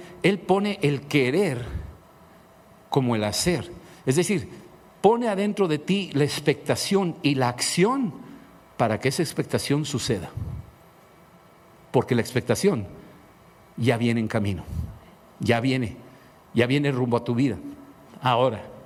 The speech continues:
¿qué sucede en el proceso? Bueno, suceden varias cosas. En Efesios capítulo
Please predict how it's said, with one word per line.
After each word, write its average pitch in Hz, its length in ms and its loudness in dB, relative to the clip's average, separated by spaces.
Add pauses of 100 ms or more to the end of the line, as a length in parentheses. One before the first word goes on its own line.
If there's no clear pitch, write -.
(1000)
¿qué 226 120 4
sucede 202 460 2
en 147 120 0
el 135 100 -2
proceso? 135 520 0
Bueno, 127 320 2 (720)
suceden 135 400 2
varias 113 280 0
cosas. 110 460 0
En 131 140 4
Efesios 135 480 0
capítulo 120 800 0